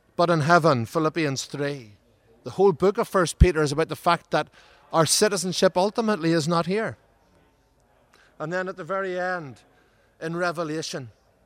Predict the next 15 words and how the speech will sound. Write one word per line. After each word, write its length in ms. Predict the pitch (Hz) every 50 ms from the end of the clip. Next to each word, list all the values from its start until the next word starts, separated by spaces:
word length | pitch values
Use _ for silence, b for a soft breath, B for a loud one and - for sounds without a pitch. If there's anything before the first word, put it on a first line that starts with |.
| _ _ _ _ _ _ _ _ _ _ _ _ _ _ _ _ _ -
among 340 | 135 143 160 190 208 220 220
the 120 | 214 196
images 420 | 190 190 196 202 185 156 190 165
of 80 | 180 170
the 80 | 175 165
final 420 | - - 196 185 190 185 185 160
kingdom 600 | - - - 180 180 180 170 180 156 131 113 - b b b b
is 180 | 160 165 135
one 300 | 165 165 180 175 185 180
of 140 | 180 156 139
multicultural 1200 | 156 160 165 190 208 202 - - 208 180 - - - 196 185 170 - - 196 190 185 175 165 147 -
cohabitation 1600 | - - - 185 180 180 180 175 160 - _ _ _ _ _ _ - - 170 160 175 170 - - - 165 160 151 - - 165 151
of 120 | 147 131
the 80 | 139 135
nations. 640 | 123 123 131 127 - 139 123 123 120 - - -